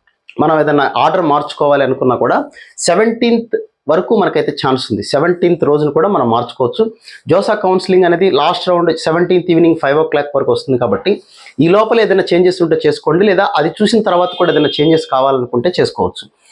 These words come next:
అలాగే ఆంధ్రప్రదేశ్కి సంబంధించింది అయితే, ఆంధ్రప్రదేశ్కి సంబంధించి ఇవాల్టి రోజున అంటే సిక్స్టీన్త్ రోజునే మీకు evening సిక్స్ తర్వాత ఎప్పుడైనా సరే మీకు వెబ్ ఆప్షన్స్ సం-, వెబ్ ఆప్షన్స్కి సంబంధించి మీకు ఎక్కడ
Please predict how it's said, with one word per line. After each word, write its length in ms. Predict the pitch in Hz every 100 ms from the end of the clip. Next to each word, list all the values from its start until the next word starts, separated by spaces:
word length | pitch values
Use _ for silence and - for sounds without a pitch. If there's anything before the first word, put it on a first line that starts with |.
| - - 160
అలాగే 240 | 190 214 - 143
ఆంధ్రప్రదేశ్కి 580 | 202 208 214 202 202 180
సంబంధించింది 560 | 180 175 175 170 170 135
అయితే, 180 | 131 - - - _ _ - 160
ఆంధ్రప్రదేశ్కి 540 | 190 208 208 208 185 180
సంబంధించి 480 | 175 175 170 175 233 - _ _ _ 139
ఇవాల్టి 340 | 185 220 220 170
రోజున 200 | 151 117 - 143
అంటే 160 | 190 185 -
సిక్స్టీన్త్ 460 | - - 233 226 190
రోజునే 280 | 185 196 220 185
మీకు 220 | 165 196 240 - _ _ 160
evening 340 | 208 214 208 208
సిక్స్ 220 | 185 - 175
తర్వాత 240 | 170 175 170
ఎప్పుడైనా 320 | 143 170 170 160
సరే 120 | 151 214 180
మీకు 220 | 165 160 120 131 - - - _ _ _ _ _ - 151
వెబ్ 160 | 160 202
ఆప్షన్స్ 300 | - 202 -
సం-, 160 | 165 - -
వెబ్ 120 | 156 196
ఆప్షన్స్కి 320 | 196 196 -
సంబంధించి 400 | 165 160 156 - -
మీకు 140 | 156 147
ఎక్కడ 180 | -